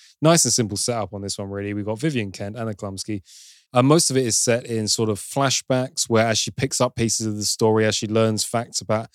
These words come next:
how all this went down, we then get a piece backwards showing Anna actually doing it,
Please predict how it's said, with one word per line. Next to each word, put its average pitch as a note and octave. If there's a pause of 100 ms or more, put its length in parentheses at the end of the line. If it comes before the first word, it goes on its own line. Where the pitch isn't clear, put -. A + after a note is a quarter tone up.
(140)
how A2+
all G#2+
this G#2+
went G#2+
down, A2
we G#2+
then A2
get G#2
a G2+
piece G#2+
backwards A2+
showing G#2
Anna G#2
actually G#2+
doing A2+
it, A#2